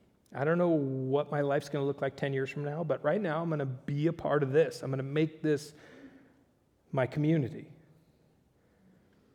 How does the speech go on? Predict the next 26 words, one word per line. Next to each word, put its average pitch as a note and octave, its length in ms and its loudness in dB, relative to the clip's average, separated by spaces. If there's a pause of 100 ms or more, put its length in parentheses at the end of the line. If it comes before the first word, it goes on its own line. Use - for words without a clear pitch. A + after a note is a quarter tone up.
(560)
Sherry D#3 320 6
Turkle, E3+ 380 6
who C#3 160 8
I C3 100 6
quoted C#3 380 6
earlier, C#3 440 8
she D3+ 200 2
has C3+ 180 4
this C3 140 0
great D#3+ 420 6
definition D3+ 560 2
for C3 140 -6
community, B2+ 560 0
and G#2 100 -8
she D3 160 0
is C3+ 140 2
not C#3 180 4
a D3+ 60 4
believer, C3 460 2
but A2+ 440 -2 (520)
just D3 360 2
add C#3+ 560 2
following C3 400 6
Jesus B2+ 460 0
to - 140 -4
this. G2+ 440 -10